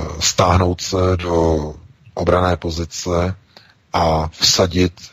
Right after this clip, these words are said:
na dlouhodobé procesy. To znamená vsadit na ochranu vnitřního kruhu, rodiny a vědět, že z toho mojeho dítěte nebo z té naší rodiny, z těch potomků vyrostou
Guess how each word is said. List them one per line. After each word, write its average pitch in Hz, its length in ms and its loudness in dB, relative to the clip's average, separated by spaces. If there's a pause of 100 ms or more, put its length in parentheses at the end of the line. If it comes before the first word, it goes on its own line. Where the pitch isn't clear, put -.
na 82 420 0
dlouhodobé 82 520 0
procesy. - 600 -8 (440)
To 85 100 -8
znamená 80 640 0 (180)
vsadit 82 500 -2
na 80 140 -2
ochranu 82 600 2
vnitřního 82 600 0
kruhu, 95 520 4 (220)
rodiny 85 600 4 (380)
a 87 80 0
vědět, 82 520 4 (220)
že 85 420 2 (300)
z - 200 -8
toho 95 320 0
mojeho 90 360 -2
dítěte 82 520 -6
nebo 76 240 -6
z - 100 -8
té 85 160 2
naší 82 300 0
rodiny, 80 540 2 (340)
z - 140 -6
těch - 180 -2
potomků 87 800 2 (240)
vyrostou 85 800 2